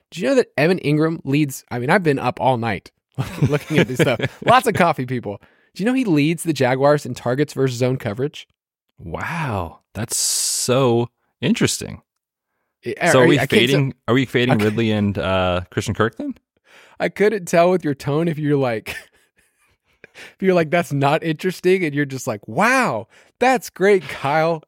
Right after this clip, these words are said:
Speaker 1: Cool."
Speaker 2: I could tell,
Speaker 1: fact.
Speaker 2: <laughs> I could tell you probably at some point last night were, like, on a super important task, and then all of a sudden you found, like, one thing on Twitter or, like, just one little note, and you're like,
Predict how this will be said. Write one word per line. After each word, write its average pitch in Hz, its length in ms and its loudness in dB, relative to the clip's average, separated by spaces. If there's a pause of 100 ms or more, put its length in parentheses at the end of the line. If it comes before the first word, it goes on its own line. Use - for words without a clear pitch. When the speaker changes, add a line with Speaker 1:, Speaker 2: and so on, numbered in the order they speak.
Speaker 1:
Cool." 190 200 0
Speaker 2:
I 175 140 6
could 170 120 -2
tell, 143 240 4
Speaker 1:
fact. 131 420 -2
Speaker 2:
<laughs> - 0 -
I - 120 2
could 170 200 0
tell 139 300 2 (260)
you 135 140 -2
probably 139 320 4
at 107 80 -2
some 120 140 -2
point 113 200 2
last 101 240 0
night 107 160 2
were, 95 120 2
like, 92 280 0 (340)
on 104 140 2
a 90 40 2
super 117 260 0
important 95 400 0
task, 92 400 -2
and 101 80 -4
then 92 80 0
all 98 80 4
of 98 60 4
a 95 60 2
sudden 90 280 0
you 92 120 -4
found, 90 280 -2
like, 87 100 -4
one 104 520 -2 (400)
thing 110 260 0
on 82 140 -2
Twitter 131 380 4
or, 101 220 4
like, 92 280 2
just - 180 -4
one 104 260 4
little 101 180 4
note, 98 200 2
and 92 80 -6
you're 95 120 -2
like, 87 200 -2